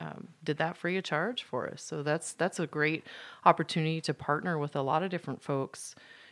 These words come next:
Um, it's, it's amazing the number of nonprofits and other entities who were involved in the conception of this program.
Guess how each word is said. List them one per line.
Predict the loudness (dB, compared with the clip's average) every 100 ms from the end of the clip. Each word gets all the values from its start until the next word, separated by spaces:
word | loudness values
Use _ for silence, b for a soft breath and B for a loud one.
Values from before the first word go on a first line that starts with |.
| b
Um, | 0 2
it's, | -2 0 2
it's | 6
amazing | 6 8 6 6 4 4
the |
number | 4 4 4 4
of | 4
nonprofits | 2 2 2 4 4 4 0 -2 -2
and | 0 0
other | 0 -2
entities | -2 -4 -6 -4 -4 -4
who | -6
were | -2 0
involved | 0 2 4 6 4 2
in | 0 2
the | 0
conception | -2 -4 0 0 0 -2
of | 0
this | -4
program. | 0 0 6 6 6 2